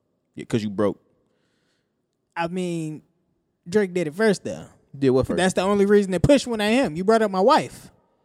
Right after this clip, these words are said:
Speaker 1: You
Speaker 2: And
Speaker 1: should
Speaker 2: you big on that.
Speaker 1: You shouldn't talk about my wife. That's true. That's true. But, but I did not talk about her medical condition or nothing like that. And I'm not talking about your mama. But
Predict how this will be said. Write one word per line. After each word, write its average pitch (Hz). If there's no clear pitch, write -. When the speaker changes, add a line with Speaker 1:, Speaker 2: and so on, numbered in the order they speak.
Speaker 1:
You 123
Speaker 2:
And 175
Speaker 1:
should 220
Speaker 2:
you 349
big 330
on 190
that. 143
Speaker 1:
You 135
shouldn't 170
talk 139
about 107
my 98
wife. 98
That's 135
true. 175
That's 143
true. 214
But, 175
but 170
I 104
did 135
not 160
talk -
about 127
her 143
medical 139
condition 117
or 107
nothing 101
like 95
that. 85
And 113
I'm 127
not 170
talking 220
about -
your 180
mama. 165
But 110